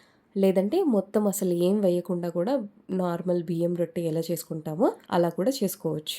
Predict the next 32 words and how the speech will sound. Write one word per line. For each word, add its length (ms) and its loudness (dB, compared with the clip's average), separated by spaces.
నెయ్యి 260 6
వేసుకుంటే 420 0
ఇంకొంచెం 520 2
టేస్ట్ 400 -2
బాగుంటుందన్నమాట, 760 -6
ఎందుకంటే 400 -2
ఇది 180 2
స్వీట్ 340 2
రెసిపీ 380 -4
కదా, 160 0
నెయ్యి 200 4
వేసుకుంటే 380 -2
చాలా 300 0
బాగుంటుంది. 460 -4
ఒకసారి 340 -2
ట్రై 120 2
చేయండి. 340 -8
ఇలా 200 4
మంచిగా 380 2
కాల్చుకున్న 500 0
తర్వాత 400 -4
ఇప్పుడు 260 -2
ఈ 0 -
రొట్టెల్ని 440 4
చల్లార్చుకోవాలి. 800 0
ఇవి 200 6
కొద్దిగా 380 4
చల్లారిన 500 2
తర్వాత 340 -2
చిన్న 260 4
చిన్న 220 0
ముక్కలుగా 340 -2